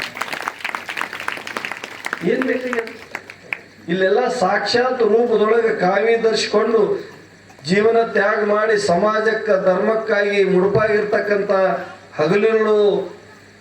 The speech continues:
ಧರ್ಮಕ್ಕಾಗಿ ದುಡಿಯುವಂಥ, ನಿಮ್ಮೆಲ್ಲರಿಗೆ ಮಾರ್ಗದರ್ಶನ ಮಾಡ್ತಕ್ಕಂಥ ಪೂಜ್ಯರು ಇಲ್ಲಿ ವೇದಿಕೆ ಮೇಲೆ ಕೂತು, ಅವ್ರು ನೂರಾರು ಕಿಲೋಮೀಟರ್ ಬಂದು ನಿಮ್ಮ ಹತ್ರ ಬಂದು ಕುಂತು ಆಶೀರ್ವಾದ ಮಾಡ್ತಾರಲ್ಲ, ಇದಕ್ಕಿಂತ ಹೆಚ್ಚಿನ ಏನ್ ಬೇಕಾಗ್ಯದ?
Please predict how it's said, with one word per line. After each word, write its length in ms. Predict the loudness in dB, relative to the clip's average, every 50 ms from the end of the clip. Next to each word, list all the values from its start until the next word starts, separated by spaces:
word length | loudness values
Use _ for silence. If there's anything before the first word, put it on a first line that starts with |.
| -6 -2
ಧರ್ಮಕ್ಕಾಗಿ 720 | 0 0 2 2 2 0 0 2 0 0 2 2 2 2 4
ದುಡಿಯುವಂಥ, 880 | 4 4 4 2 2 2 2 2 2 2 0 2 2 2 2 2 2
ನಿಮ್ಮೆಲ್ಲರಿಗೆ 560 | 2 2 4 4 4 4 4 2 2 2 2 2
ಮಾರ್ಗದರ್ಶನ 800 | 2 2 2 2 0 0 0 2 2 2 2 0 2 0 0 2
ಮಾಡ್ತಕ್ಕಂಥ 640 | 0 0 0 0 -2 -2 -2 0 -2 0 0 2 2 2 2 0 -2 -6 -10 -14 -18 -8 -2
ಪೂಜ್ಯರು 420 | 0 0 0 0 2 2 4 4 2
ಇಲ್ಲಿ 200 | 2 2 0 2
ವೇದಿಕೆ 420 | 2 2 2 2 2 0 0 0
ಮೇಲೆ 140 | 2 2 2
ಕೂತು, 600 | 2 0 0 -2 -2 -2 -4 -4 -4 -4 -8 -12 -16 -20 -20 -20 -20 -20 -14 -6 -2
ಅವ್ರು 180 | -2 0 0
ನೂರಾರು 540 | 2 2 2 2 4 2 2 2 0 0 -2
ಕಿಲೋಮೀಟರ್ 580 | 0 0 2 2 2 0 -2 -2 -4 -6 -4 -2
ಬಂದು 260 | 0 0 0 0 0
ನಿಮ್ಮ 460 | 0 0 -2 -2 -4 -4 -4 -4 -4
ಹತ್ರ 300 | -4 -4 -4 -2 -2 0
ಬಂದು 400 | 0 0 0 0 0 0 -4 -6 -8 -10 -16 -20 -18 -10
ಕುಂತು 280 | -6 -4 -4 -4 -4 -6
ಆಶೀರ್ವಾದ 560 | -6 -6 -6 -4 -2 -2 0 0 0 0 0
ಮಾಡ್ತಾರಲ್ಲ, 840 | -2 -2 -4 -2 -2 -2 -2 0 0 0 0 0 -2 -2 -6 -12 -14 -12 -6
ಇದಕ್ಕಿಂತ 400 | -4 -4 -4 -2 -4 -2 0 0
ಹೆಚ್ಚಿನ 400 | 0 2 0 0 -2 -4 -2 -2
ಏನ್ 160 | -2 -2 -2
ಬೇಕಾಗ್ಯದ? 560 | -4 -6 -6 -6 -4 -4 -4 -4 -6 -10 -14